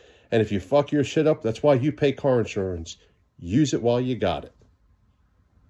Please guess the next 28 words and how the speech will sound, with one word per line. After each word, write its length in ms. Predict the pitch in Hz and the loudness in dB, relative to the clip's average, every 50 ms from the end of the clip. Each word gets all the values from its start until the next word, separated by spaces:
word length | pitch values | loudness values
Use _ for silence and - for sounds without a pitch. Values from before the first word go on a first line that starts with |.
| _ _ _ _ _ _ _ _ _ - | _ _ _ _ _ _ _ _ _ -18
It's 120 | - - - | -18 -18 -14
plain 320 | - - 101 104 120 127 | -6 0 4 6 6 6
and 100 | 135 127 | 6 4
simple, 500 | - - 127 123 - - 113 104 101 - - - - | 4 4 2 2 2 0 -2 -2 -4 -8 -20 -16 -10
and 80 | - 85 | -8 -6
it 100 | 92 - | 0 2
doesn't 200 | 131 127 113 120 | 2 2 4 6
get 160 | 233 214 147 | 4 6 6
any 80 | 135 113 | 6 4
more 140 | 107 98 | 4 2
simpler 400 | - - 113 101 - 92 87 85 | 2 0 -2 -2 -2 -2 -4 -2
than 160 | 85 85 80 82 | -2 -4 -4 -6
that. 200 | 76 69 - - - - _ _ _ _ - - - - - _ _ _ _ _ _ _ _ _ - - _ _ | -6 -8 -10 -14 -18 -20 _ _ _ _ -20 -20 -20 -20 -20 _ _ _ _ _ _ _ _ _ -20 -20 _ _
So 160 | - - 127 131 | -6 0 2 2
what's 180 | 165 - - | 2 2 2
the 80 | 160 135 | 0 0
big 240 | 117 156 127 117 - | 2 0 0 0 -2
deal? 260 | 113 87 76 80 80 - - - - - - - - - | -2 -2 -2 -4 -6 -12 -20 -20 -20 -20 -20 -20 -14 -10
You 80 | - 90 | -4 0
have 180 | 120 127 131 135 | 2 2 2 4
an 80 | 127 | 2
accident, 440 | 135 147 143 - - 170 175 180 208 | 2 2 0 -2 -2 -2 0 0 0
you 120 | 220 220 | 0 2
get 100 | 139 123 | 2 4
a 80 | 127 131 | 4 4
new 120 | 139 131 | 4 2
fucking 380 | 120 - 135 123 123 - 123 120 | 2 0 -2 -2 -2 -2 -4 -4
car. 300 | - 117 85 78 82 | -4 -4 -6 -8 -10